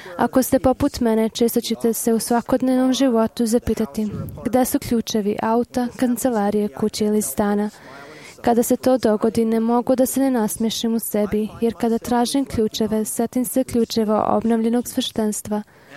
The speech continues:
i predsjednika Thomasa S. Monsona, koga podržavamo kao proroka, videoca i otkrovitelja,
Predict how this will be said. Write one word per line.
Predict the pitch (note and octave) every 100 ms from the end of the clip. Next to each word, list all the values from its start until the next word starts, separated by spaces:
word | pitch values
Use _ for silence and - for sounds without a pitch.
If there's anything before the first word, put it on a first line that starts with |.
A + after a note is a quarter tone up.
| D3 -
i | -
predsjednika | A#3 - A#3 A#3 - B3 B3 A#3+ B3
Thomasa | A#3+ - A3 A3 G#3+ A3+ A3+
S. | -
Monsona, | A3 A3 G#3+ A3 A3 G#3+ _ _ - - - - D3 -
koga | - A#3 A#3
podržavamo | B3+ B3 B3 A3+ A#3+ A3 G#3+ G#3+ A3 - -
kao | A3 A3
proroka, | - A#3+ A#3 B3 - C4+ C4 - - -
videoca | A#3+ A3+ A3+ A3 A3 - A3+
i | A3+
otkrovitelja, | A3 - G#3+ G3+ G#3 G#3+ G#3